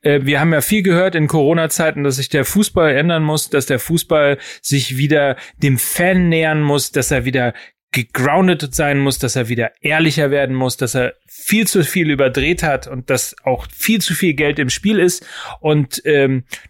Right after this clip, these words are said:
nun ja, das hat dann ungefähr vier Wochen gedauert und dann ist Leroy Sané halt für siebzehn Millionen Euro Jahresgehalt zum F C Bayern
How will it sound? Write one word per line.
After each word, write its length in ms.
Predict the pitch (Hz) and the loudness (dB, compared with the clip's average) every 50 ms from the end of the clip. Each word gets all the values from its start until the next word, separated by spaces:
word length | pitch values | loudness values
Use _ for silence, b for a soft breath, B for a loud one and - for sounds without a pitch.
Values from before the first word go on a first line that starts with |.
| _ - | _ 0
nun 100 | 262 233 | 2 2
ja, 240 | 180 139 - - - _ - - | 4 2 2 0 -2 _ -4 -4
das 120 | 156 - | -2 0
hat 140 | 190 208 202 | 0 0 2
dann 120 | 196 180 | 0 0
ungefähr 540 | 170 180 180 175 - - 175 165 160 160 151 B B B | 2 2 2 0 2 0 0 0 0 -2 -4 B B B
vier 360 | B - - - 220 214 180 | B -8 -2 2 2 2 4
Wochen 320 | 185 185 165 - 185 170 147 | 2 0 2 2 0 0 0
gedauert 640 | 147 127 139 147 190 247 294 339 330 - - - _ - | 0 0 0 2 2 2 2 0 -2 -4 -12 -12 _ -4
und 240 | 165 170 170 - 170 | -2 -2 0 0 0
dann 280 | 160 175 180 185 180 b b b b b b | 0 2 2 0 0 b b b b b b
ist 220 | - 165 - - 160 | -2 -2 -2 0 -2
Leroy 420 | 165 175 180 175 175 170 160 156 | 0 2 4 4 4 4 4 4
Sané 480 | 139 - - 151 139 131 143 160 147 139 | 2 0 0 0 0 2 2 2 2 2
halt 200 | 143 139 131 - | 0 0 -2 -2
für 140 | - 147 | -2 -4
siebzehn 420 | 127 127 143 143 - - 160 143 135 | 0 -2 -2 -2 0 0 2 2 4
Millionen 440 | 135 131 123 123 131 135 131 131 123 | 2 2 2 2 2 0 0 0 0
Euro 320 | 123 123 127 117 120 120 | 0 0 0 2 0 0
Jahresgehalt 720 | 113 117 120 123 127 131 120 - - 127 110 120 120 - | 2 0 0 0 0 0 0 0 -2 -2 0 0 -2 -2
zum 160 | - 135 123 117 | -2 -4 -4 -4
F 120 | 117 - | -6 -6
C 120 | - - 110 | -4 -4 -4
Bayern 420 | - 110 107 107 113 107 95 - | -2 -2 -4 -2 -4 -6 -8 -14